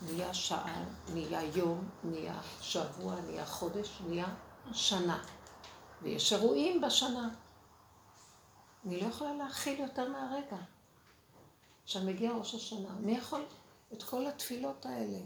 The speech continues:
אתם יודעים משהו? באמת, מטעם התורה הקדושה, אנחנו רק צריכים לתקוע בשופר בראש השנה. זאת המצווה. להמליך את השם. אפילו אנחנו לא ממליכים.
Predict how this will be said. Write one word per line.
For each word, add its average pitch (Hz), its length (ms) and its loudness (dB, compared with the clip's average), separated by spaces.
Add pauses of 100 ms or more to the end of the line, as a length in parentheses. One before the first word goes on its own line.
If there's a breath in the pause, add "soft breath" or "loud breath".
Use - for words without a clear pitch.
(600)
אתם 185 160 -2
יודעים 220 280 2
משהו? 277 360 0 (640 loud breath)
באמת, 214 400 4
מטעם 277 480 -2
התורה 196 400 0
הקדושה, 185 520 -6 (840)
אנחנו 220 320 0
רק 262 140 -4
צריכים 233 420 0
לתקוע 233 280 -4
בשופר 214 460 -4
בראש 180 420 -6
השנה. - 300 -10 (300)
זאת 208 280 -2
המצווה. 208 420 -6 (920 loud breath)
להמליך 254 420 2
את 330 140 -6
השם. 226 380 -2 (240 loud breath)
אפילו 285 180 8
אנחנו 240 280 6
לא 240 180 4
ממליכים. 214 560 4